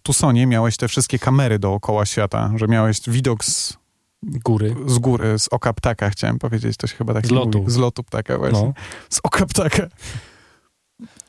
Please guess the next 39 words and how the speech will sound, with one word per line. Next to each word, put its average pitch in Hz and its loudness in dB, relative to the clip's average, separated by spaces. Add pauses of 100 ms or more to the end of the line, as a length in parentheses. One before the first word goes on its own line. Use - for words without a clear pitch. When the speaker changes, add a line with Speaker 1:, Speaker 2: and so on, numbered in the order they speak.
(140)
Speaker 1:
E, 143 4
był 156 2
widok 143 0
z - -4 (220)
lotu 123 0
ptaka, 139 0 (200)
a 131 2
tutaj 196 4
tego 160 2
nie 151 6
było, 123 2 (100)
tylko 160 2
została 190 4
zachowana 170 2
dokładnie 170 2
ta 160 0
sama 139 2
kamera, 117 2
kt-, - -12
w-, - -16 (160)
jaka 131 2
była 135 4
w - -2
Hyundaiu 135 2
przed 135 -2
liftingiem. 104 -2 (100)
To 123 0
znaczy, 139 2
nagle 156 2
pojawia 151 2
ci - -4
się 147 -2
obraz 135 0
dokładnie 135 2
tej 135 0
samej 139 2
szerokości, 123 0
jak 127 2
był 120 0